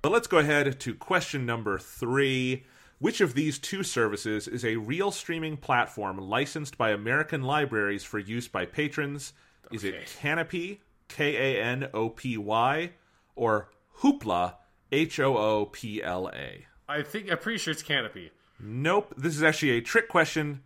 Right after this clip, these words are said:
Speaker 1: They're both real.
Speaker 2: Oh,
Speaker 1: They're
Speaker 2: okay.
Speaker 1: both so ridiculous, I had to do it.
Speaker 2: 'Cause I've definitely used Kanopy before, and I was pretty sure it was the library. Okay.
Speaker 1: Yeah, they're very silly. I saw Hoopla, and I,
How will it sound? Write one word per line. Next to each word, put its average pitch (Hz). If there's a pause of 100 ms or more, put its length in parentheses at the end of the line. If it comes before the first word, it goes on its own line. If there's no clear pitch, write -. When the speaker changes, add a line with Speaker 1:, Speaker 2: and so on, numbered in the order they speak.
(140)
Speaker 1:
They're 120
both 123
real. 76 (380)
Speaker 2:
Oh, 180
Speaker 1:
They're 135
Speaker 2:
okay. 143
Speaker 1:
both 185
so -
ridiculous, 139
I 110
had 113
to 98
do 82
it. 62 (640)
Speaker 2:
'Cause 160
I've 165
definitely 208
used 170
Kanopy 151
before, 117
and 110
I 123
was 123
pretty 170
sure 143
it 131
was 123
the 120
library. 98 (120)
Okay. 110 (180)
Speaker 1:
Yeah, 113
they're 135
very 139
silly. 113
I 107
saw 110
Hoopla, 101
and 92
I, 90